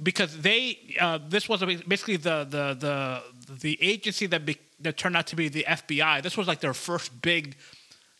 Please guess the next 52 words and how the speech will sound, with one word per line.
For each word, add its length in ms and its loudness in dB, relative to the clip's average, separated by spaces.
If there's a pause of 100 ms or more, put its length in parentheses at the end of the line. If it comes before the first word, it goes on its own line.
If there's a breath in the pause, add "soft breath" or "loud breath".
(100)
case 460 2
that 100 -8
they 100 0
got 320 0
right, 320 0 (560 soft breath)
and 160 -2
so, 120 0
like, 260 -4
J. 160 4
Edgar 300 -4
Hoover 280 0
kinda 240 0
plays 280 -2
a 60 -6
role, 520 -2
and 340 -2
the 80 -4
guy 300 4
that, 340 -4
uh, 300 2 (500 loud breath)
uh, 160 0
Jesse 400 0
Plemons 460 -2
is 100 -4
gonna 220 -4
play, 560 0 (280 soft breath)
uh, 380 0 (100)
in 140 -6
the 60 -6
movie 680 -2
was, 400 -6
like, 180 -4
this 240 -10 (300)
cowboy 540 0
guy 300 2
who, 140 -6
like, 200 -6
figured 300 -6
it 120 -4
out. 220 -2
Like, 100 -8
he 80 0
was 80 -2
kinda 180 0
like, 140 -4
he's, 220 -6
he's 200 0
the 80 4
guy 160 4
that 140 -2
kinda 300 2
sus-, 400 -2